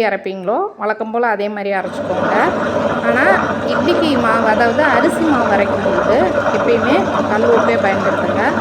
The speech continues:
கல் உப்பு நீங்க அரைச்சதுக்கப்புறம் மாவுல போட்டு பிசைஞ்சா ஒழுங்கா மிக்ஸ் ஆகாது. அப்போ அரிசி அரைக்கும் பொழுதே அது கூட சேர்த்து அரைச்சிட்டிங்கன்னா கரைக்கும் பொழுது ரொம்ப ஈஸியா இருக்கும். இதுல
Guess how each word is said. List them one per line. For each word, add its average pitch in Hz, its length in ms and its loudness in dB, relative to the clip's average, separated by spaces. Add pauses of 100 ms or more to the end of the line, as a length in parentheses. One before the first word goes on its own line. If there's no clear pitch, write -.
(340)
கல் 285 220 2
உப்பு 330 260 -2
நீங்க 269 160 0 (100)
அரைச்சதுக்கப்புறம் 254 680 -2
மாவுல 226 240 -2 (100)
போட்டு 214 240 -6
பிசைஞ்சா 214 400 -6 (360)
ஒழுங்கா 233 300 -4
மிக்ஸ் 202 300 -8
ஆகாது. 196 360 -2 (500)
அப்போ 285 180 0 (180)
அரிசி 311 380 -2
அரைக்கும் 233 340 -2
பொழுதே 202 320 -2 (220)
அது 214 80 -2 (100)
கூட 247 200 0
சேர்த்து 233 280 -2
அரைச்சிட்டிங்கன்னா 202 680 -4 (480)
கரைக்கும் 269 360 0
பொழுது 226 260 2 (220)
ரொம்ப 247 160 -2 (160)
ஈஸியா 214 360 -2
இருக்கும். 170 320 -6 (360)
இதுல 285 180 2